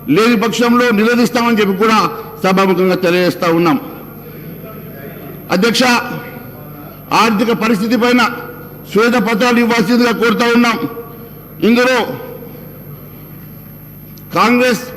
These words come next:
కొత్తగా ప్రవేశపెట్టినటువంటి స్కీమ్స్కి అవసరమైనటువంటి నిధులు ఎన్ని అవసరం ఉంటాయో అవి చెప్పాల్సిందిగా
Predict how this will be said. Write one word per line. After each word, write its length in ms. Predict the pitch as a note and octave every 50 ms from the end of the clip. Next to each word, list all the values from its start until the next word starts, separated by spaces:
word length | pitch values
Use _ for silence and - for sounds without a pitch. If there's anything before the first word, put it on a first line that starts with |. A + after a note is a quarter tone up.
| - - - - - - - -
కొత్తగా 360 | F#3+ G3+ G3+ - B3+ B3 B3 B3+ G3+ F3
ప్రవేశపెట్టినటువంటి 800 | A#3 A#3+ B3 A3+ F#3 B3 G#3 A#3+ G#3+ F#3+ A#3+ A3 G#3 A#3+ G#3 -
స్కీమ్స్కి 380 | - - B3 B3 B3+ G#3 F3+ B3 A#3+
అవసరమైనటువంటి 600 | A#3 G3+ A#3+ A#3 A3+ A3 G#3+ F#3+ G#3+ A3 G3 G3 F#3+
నిధులు 260 | G3 G#3+ G#3+ B3 G#3 D#3+ - - - - - - - - - - - - - - - C3+ G3+
ఎన్ని 140 | A#3 B3 A#3 A3+
అవసరం 300 | A#3+ - C4 B3+ B3+ A#3+ B3
ఉంటాయో 300 | G#3 F3+ A#3 B3 C4 C4 B3+ B3+ - - - - - - - -
అవి 100 | F#3+ G#3 G#3 -
చెప్పాల్సిందిగా 720 | G#3+ G#3 - A3 A#3 A#3 F#3 F#3+ A3+ G#3+ A3+ G#3 A3 A3+